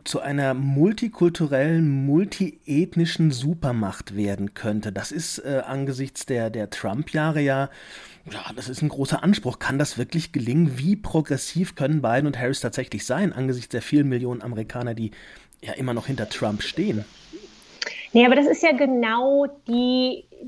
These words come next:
Speaker 2: Schnittstelle gewesen für die Trump-Jahre oder was vornehmlich die Trump-Jahre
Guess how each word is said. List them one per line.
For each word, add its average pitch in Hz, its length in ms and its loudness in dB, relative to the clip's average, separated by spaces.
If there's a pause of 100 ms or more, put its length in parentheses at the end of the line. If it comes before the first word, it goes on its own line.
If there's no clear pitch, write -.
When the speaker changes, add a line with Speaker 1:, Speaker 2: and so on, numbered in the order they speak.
Speaker 2:
Schnittstelle 226 760 2
gewesen 165 640 0
für 214 220 4
die 208 140 4
Trump-Jahre 170 840 0
oder 175 220 0
was 180 360 -6
vornehmlich 214 760 6
die 220 120 0
Trump-Jahre 185 920 2